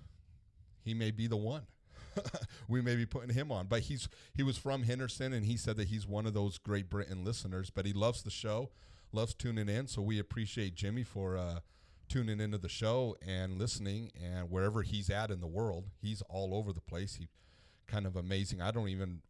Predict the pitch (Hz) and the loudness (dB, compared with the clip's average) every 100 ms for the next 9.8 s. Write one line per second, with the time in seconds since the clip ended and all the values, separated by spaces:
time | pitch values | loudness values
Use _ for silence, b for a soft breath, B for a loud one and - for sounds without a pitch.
0 | - 90 104 104 95 - 95 87 101 92 | -4 -2 0 0 0 -2 -4 0 2 2
1 | 82 123 87 85 80 82 - 82 80 82 | 2 0 -2 -6 -6 -6 -6 -6 -6 -6
2 | 80 82 - 110 156 - 87 85 80 80 | -6 -10 -6 -4 -4 -4 -4 -4 -6 -2
3 | 117 120 80 82 78 - 85 82 78 73 | 0 0 -2 -6 -8 -8 -6 -6 -6 -10
4 | - 104 107 87 - 95 101 B B B | -4 -2 0 0 2 4 2 B B B
5 | B B - 151 151 151 139 147 110 139 | B B 6 10 10 10 8 4 2 4
6 | 135 123 113 - 123 156 - 113 127 - | 4 4 2 4 4 4 2 6 8 6
7 | 113 104 135 123 120 117 143 - - 98 | 2 2 4 6 4 4 2 2 -2 -4
8 | 92 87 - - 101 90 92 95 120 127 | -4 -6 -10 -4 -2 -2 -2 -2 -2 -2
9 | 87 - - 90 92 - 87 82 | -4 -6 -6 -4 -4 -4 -4 -4